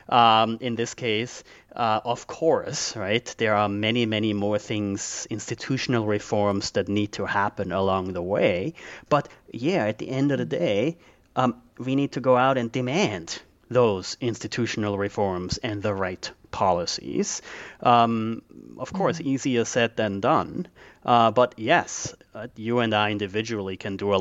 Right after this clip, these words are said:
Speaker 1: lot.
Speaker 2: Mm-hmm.
Speaker 1: In this case, primarily, of course,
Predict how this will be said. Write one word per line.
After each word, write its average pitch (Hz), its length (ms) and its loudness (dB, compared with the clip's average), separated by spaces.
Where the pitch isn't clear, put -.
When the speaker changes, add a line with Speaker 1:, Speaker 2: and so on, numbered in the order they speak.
Speaker 1:
lot. - 360 -4
Speaker 2:
Mm-hmm. 190 200 -6
Speaker 1:
In 113 160 -6
this 120 160 2
case, 110 440 -4
primarily, 104 580 2
of 95 140 -6
course, 95 480 -6